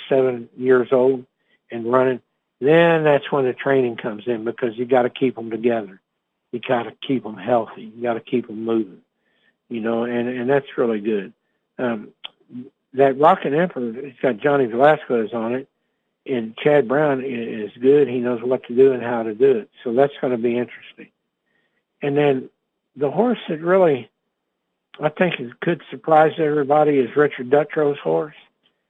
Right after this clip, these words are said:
Masterpiece. Uh, he is, he's a horse that's coming around, and I think this horse might be a fall kind of horse. I-, it's not a spring horse, I'll tell you that, or a summer horse. And, and I think that we're getting close enough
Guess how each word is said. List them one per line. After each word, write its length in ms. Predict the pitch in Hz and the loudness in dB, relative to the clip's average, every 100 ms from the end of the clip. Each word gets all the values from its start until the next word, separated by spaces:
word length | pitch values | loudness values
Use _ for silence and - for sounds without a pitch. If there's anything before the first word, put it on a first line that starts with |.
| _ _ - | _ _ -2
Masterpiece. 800 | 143 147 - 135 - 147 151 151 - _ _ _ _ _ _ 165 | 0 0 -2 -8 -2 -2 -2 -10 -20 _ _ _ _ _ _ -10
Uh, 340 | 135 117 120 - | -8 -8 -10 -18
he 400 | _ 120 143 165 | _ -10 -6 -2
is, 260 | 156 127 120 - | -2 -2 -8 -18
he's 320 | - 135 170 165 | -20 -12 -10 -8
a 120 | 139 | -4
horse 280 | 143 151 147 | 2 2 0
that's 140 | - 120 - | -8 -12 -6
coming 240 | 151 139 | -4 -2
around, 520 | 127 127 139 139 143 - _ _ _ _ _ _ - | 0 2 4 4 0 -6 _ _ _ _ _ _ -2
and 280 | 143 131 127 | 0 2 0
I 180 | 151 143 - | 0 0 0
think 240 | 196 - | -2 -2
this 140 | 185 147 | -6 -6
horse 240 | - 160 135 | -2 -2 -2
might 260 | 147 143 131 | 0 0 2
be 140 | 143 | 2
a 100 | 131 | 2
fall 320 | 113 - 139 131 | 2 4 4 4
kind 300 | 139 131 120 | 0 -2 -2
of 60 | |
horse. 340 | 110 123 104 - _ _ _ _ _ | -4 -8 -10 -16 _ _ _ _ _
I-, 60 | 127 | -4
it's 360 | 131 127 120 | -2 -2 -4
not 200 | 151 135 | 0 0
a 60 | 120 - | 0 -8
spring 260 | - 135 120 | -4 -4 -2
horse, 280 | 113 107 - | -6 -8 -10
I'll 80 | 107 | -16
tell 160 | - | -2
you 140 | 127 120 | 0 2
that, 240 | 120 123 | 2 0
or 100 | 113 | -2
a 60 | 104 - | -8 -6
summer 220 | 123 117 | -6 -6
horse. 320 | 107 98 - - _ _ _ _ _ - | -10 -16 -18 -20 _ _ _ _ _ -8
And, 180 | 127 | -6
and 160 | 123 135 | -2 0
I 80 | 143 | 0
think 300 | - 170 - | -2 -6 -2
that 120 | 143 | -2
we're 140 | 135 | 0
getting 240 | 131 139 117 | 0 -4 -6
close 320 | - 135 127 | -4 -4 -4
enough 240 | 131 135 | -4 -4